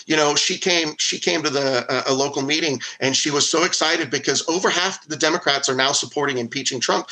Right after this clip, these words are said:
And I said, "Well, over half the Democrats are supporting Medicare for All. Why aren't you one of them?" I got called a bully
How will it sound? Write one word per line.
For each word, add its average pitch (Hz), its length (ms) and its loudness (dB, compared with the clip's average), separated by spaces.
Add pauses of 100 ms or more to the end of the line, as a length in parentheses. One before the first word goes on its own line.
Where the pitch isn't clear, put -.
(180)
And 147 140 2
I 165 80 4
said, 143 260 2
"Well, 139 300 2
over 160 200 0
half 151 220 0
the 143 80 -16
Democrats 131 480 0
are 107 60 -6
supporting 127 380 -2
Medicare 120 380 0
for 123 160 2
All. 151 180 2
Why 113 180 2
aren't 120 180 -2
you 127 100 -4
one 135 180 2
of 160 80 0
them?" 98 120 -6 (340)
I 180 140 0
got 262 180 2
called 190 260 2
a - 20 0
bully 143 600 0